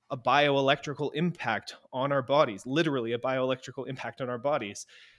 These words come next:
The sunlight, obviously, we're indoors all the time. What does an overhead light, an L E D, do to our, to our circadian rhythm? Like, there's so much that we, uh, or, or actually even this, this is,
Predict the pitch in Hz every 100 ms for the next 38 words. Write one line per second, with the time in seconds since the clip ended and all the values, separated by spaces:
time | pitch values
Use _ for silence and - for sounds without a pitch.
0 | _ 143 135 - 165 135 107 117 117 120
1 | - 123 120 117 143 143 156 147 131 123
2 | - 127 113 110 _ _ _ 170 175 170
3 | 170 170 165 180 175 147 165 143 147 175
4 | 139 - - 143 143 151 151 135 170 143
5 | 139 120 - _ _ _ - 160 139 127
6 | 123 - - 139 127 - 143 160 151 135
7 | 143 156 135 123 - 147 - - 180 185
8 | 180 156 165 175 - - _ - _ _
9 | _ - 147 - 143 151 135 131 123 123
10 | 120 113 - _ _ _ _ _ _ _
11 | _ - 240 247 247 240 - 214 254 -
12 | 151 196 190 151 185 143 202 247 170